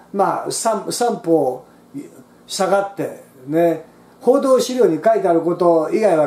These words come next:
書かないっていう方針だったら、ね。あのー、紙書く必要もないだろうし、まあ、それはビジネスにおいての忖度があるだろうから。でも、大元のドコモが汚い報道だ、これは。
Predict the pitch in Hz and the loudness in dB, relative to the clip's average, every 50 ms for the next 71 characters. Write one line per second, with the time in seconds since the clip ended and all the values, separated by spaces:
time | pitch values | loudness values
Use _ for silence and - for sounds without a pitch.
0 | 143 - 151 156 185 190 202 190 175 - - 143 135 131 160 170 170 - 175 170 | 0 -2 -2 -2 0 0 0 0 0 -2 -4 -4 0 2 2 0 2 0 -2 0
1 | 165 170 160 - - 147 127 - - - - - - - _ - - - - - | 0 0 0 0 -4 -6 -6 -6 -10 -14 -18 -20 -20 -20 _ -20 -20 -20 -12 -6
2 | 190 220 208 - - - - - _ _ - - - - 143 147 151 151 151 143 | -2 -2 -2 -2 -2 -8 -14 -20 _ _ -20 -20 -16 -8 -2 -2 0 0 2 2
3 | 143 143 139 139 139 139 139 175 175 175 185 175 202 185 - 165 147 151 139 - | 2 2 2 2 2 0 0 -2 -2 -2 0 0 0 0 0 -2 -4 -4 -6 -6
4 | - - 165 151 156 156 180 196 196 160 151 139 135 131 131 - - 131 120 113 | -2 0 0 0 2 0 0 0 0 0 -2 -2 -4 -4 -6 -8 -10 -12 -12 -12
5 | - - - _ _ _ _ _ _ - - _ _ _ _ _ _ _ _ _ | -14 -20 -20 _ _ _ _ _ _ -20 -20 _ _ _ _ _ _ _ _ _
6 | _ _ _ _ - _ 165 175 170 160 - 180 175 190 202 202 196 185 151 151 | _ _ _ _ -20 _ -2 -2 -2 0 0 2 4 4 6 4 4 2 0 -2
7 | 170 165 160 175 208 214 190 - 202 202 202 196 202 208 185 175 160 165 147 143 | -2 -2 -2 -2 -2 -2 -2 0 0 0 2 4 4 4 4 4 2 0 0 0
8 | 135 131 123 117 - - - - - - - - - _ _ - - 208 208 190 | -4 -4 -6 -6 -10 -12 -16 -18 -20 -20 -20 -20 -20 _ _ -8 -2 0 0 0
9 | - 170 143 - 143 139 143 151 185 202 190 170 165 147 139 127 123 123 127 123 | 0 -2 -2 -2 -4 -4 0 0 2 2 2 2 2 0 0 -2 -4 -6 -8 -12
10 | 120 - - - - - - _ _ _ _ _ - - - - - - - _ | -12 -12 -12 -16 -18 -20 -20 _ _ _ _ _ -20 -20 -20 -20 -20 -20 -20 _
11 | - 233 214 196 - - 277 320 349 370 370 370 370 349 - 330 320 330 320 277 | -2 0 0 0 2 4 4 6 6 4 2 2 0 2 2 4 4 4 2 4
12 | - 320 269 285 269 202 170 156 160 170 160 151 - - - - _ _ _ - | 2 2 4 4 2 2 0 0 0 0 0 -2 -4 -8 -14 -20 _ _ _ -20
13 | - _ _ _ _ - - - 226 220 214 214 190 165 143 - 147 147 147 151 | -20 _ _ _ _ -14 -4 -2 0 0 2 2 0 0 -2 -2 -2 -2 0 2
14 | 143 143 135 135 123 - - 151 147 151 147 139 131 120 - | 2 2 0 0 -4 -6 -4 -2 0 2 2 0 0 -2 -8